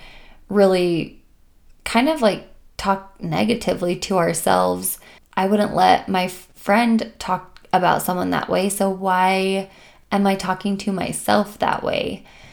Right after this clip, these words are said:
So when you find yourself going down that path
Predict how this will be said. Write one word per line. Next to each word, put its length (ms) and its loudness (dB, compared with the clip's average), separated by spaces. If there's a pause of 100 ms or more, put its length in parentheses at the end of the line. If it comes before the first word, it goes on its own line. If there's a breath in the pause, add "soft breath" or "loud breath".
(520 loud breath)
So 500 2
when 140 2
you 100 2
find 260 4
yourself 480 0
going 300 0
down 240 0
that 260 -6
path 440 -4